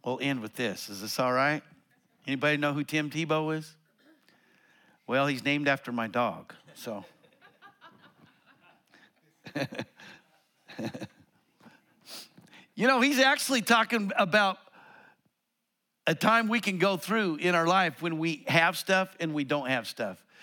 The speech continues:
You know, ha-, having stuff itself can mess you up, and not having stuff can mess you up. It's whether the stuff has your heart or not that, that makes a difference, right?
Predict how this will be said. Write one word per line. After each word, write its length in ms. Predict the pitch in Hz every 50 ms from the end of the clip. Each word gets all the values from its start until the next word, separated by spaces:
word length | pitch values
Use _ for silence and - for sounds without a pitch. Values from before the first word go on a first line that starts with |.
| - - - -
You 80 | 190 214
know, 120 | 220 196
ha-, 200 | 185 - 175 196
having 320 | - 180 214 220 240 240 233
stuff 360 | 170 - - 240 226 208 202
itself 580 | 190 165 - - 202 202 202 208 214 190 - - - - - -
can 160 | - 202 190
mess 240 | 196 202 196 190 190
you 80 | 202
up, 220 | 196 196 202 - - - - -
and 100 | - 175
not 200 | 180 185 185 180
having 240 | 180 175 160 151 143
stuff 320 | - - 160 147 135 -
can 160 | - 139 127
mess 240 | 127 123 120 110 -
you 60 | 110
up. 220 | 104 90 - - _ _ _ _ _ _ _ _ _ _ _ _ _ _ _ _ _ _ _ _ _ _ _ _ _ _ _ _ _ _ - - _ -
It's 220 | 160 160 - -
whether 240 | 139 175 185 165 165
the 120 | 139 151
stuff 300 | 139 - - 185 170 156
has 220 | - 165 151 139 110
your 100 | 135 127
heart 280 | - 156 156 160 151
or 80 | 123 117
not 300 | 110 104 98 92 90 - _ _ _ _ _ _ _ _ _ _ _ _ _ _ _ _ _ _ _ _ _ _ _ _ _ _ _ _ _ -
that, 160 | - 123 127 _ _ _ _ _ _ _ -
that 160 | 131 127 117
makes 240 | 127 139 127 - -
a 40 | 120
difference, 380 | 135 135 - - 101 92 -
right? 300 | 120 117 117 120 135 -